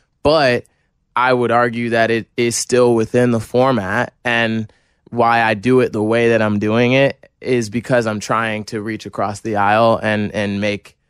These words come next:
a space that is more reflective of what the world looks like.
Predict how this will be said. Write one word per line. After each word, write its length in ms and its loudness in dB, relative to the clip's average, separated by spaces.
a 120 -4
space 480 -2
that 340 0
is 180 -6
more 200 -2
reflective 720 -6
of 300 -4
what 240 -2
the 60 -6
world 280 -4
looks 180 -14
like. 180 -16